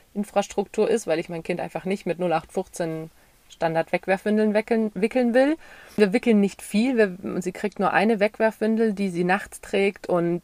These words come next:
da ist es dann ganz okay, wenn man sagt, man nimmt drei Packen Windeln mit, dann reichen die drei Monate. Also das ist halt auch super entspannt. Und dann haben wir noch das Draußenspielzeug. Das sind Sachen wie Seile, Bälle, Schaufeln und so weiter.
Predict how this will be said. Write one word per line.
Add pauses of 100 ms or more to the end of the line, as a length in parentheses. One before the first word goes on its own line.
da
ist
es
dann
ganz
okay,
wenn
man
sagt,
man
nimmt
drei
Packen
Windeln
mit, (360)
dann
reichen
die
drei
Monate.
Also
das
ist
halt
auch
super
entspannt. (920)
Und
dann
haben
wir
noch
das
Draußenspielzeug.
Das
sind
Sachen
wie
Seile,
Bälle,
Schaufeln
und
so
weiter.